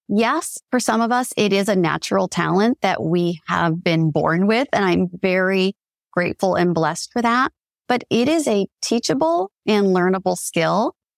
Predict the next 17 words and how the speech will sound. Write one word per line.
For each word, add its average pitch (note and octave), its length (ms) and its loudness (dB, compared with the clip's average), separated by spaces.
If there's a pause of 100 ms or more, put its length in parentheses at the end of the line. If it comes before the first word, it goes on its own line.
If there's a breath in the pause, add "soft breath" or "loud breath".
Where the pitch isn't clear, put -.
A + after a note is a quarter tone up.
(380)
And G#3 200 2
that G3+ 180 0
is F#3+ 180 -4
really E3+ 380 2
my D3+ 260 0
mission, A3+ 540 0
because F3+ 560 -2
I F#3 100 0
think G3 220 0
so G3+ 240 -2
much G#3 240 -2
of B3 100 -4
design F3 440 0
that F3+ 140 -2
we F3+ 120 0
see F3+ 200 -4
online F3 640 2